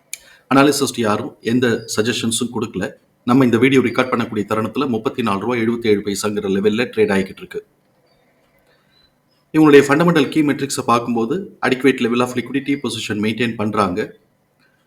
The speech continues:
Return on capital employed ஆவரேஜா இருக்கு. Return on ஈக்விட்டிங்கிறது moderately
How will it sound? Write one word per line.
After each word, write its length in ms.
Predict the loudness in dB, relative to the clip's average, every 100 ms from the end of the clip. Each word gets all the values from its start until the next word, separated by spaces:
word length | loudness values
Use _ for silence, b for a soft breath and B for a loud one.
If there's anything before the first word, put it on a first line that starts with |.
| _ _ 2
Return 260 | 4 4
on 160 | 2 2
capital 500 | 0 0 0 0 0
employed 320 | 0 0 2
ஆவரேஜா 500 | 2 0 2 0 0
இருக்கு. 260 | -2 -2 -4
Return 260 | -2 -2
on 140 | -2 -2
ஈக்விட்டிங்கிறது 920 | -2 -2 -4 -6 -6 -4 -6 -6 -4
moderately 520 | -2 -2 -4 -6 -8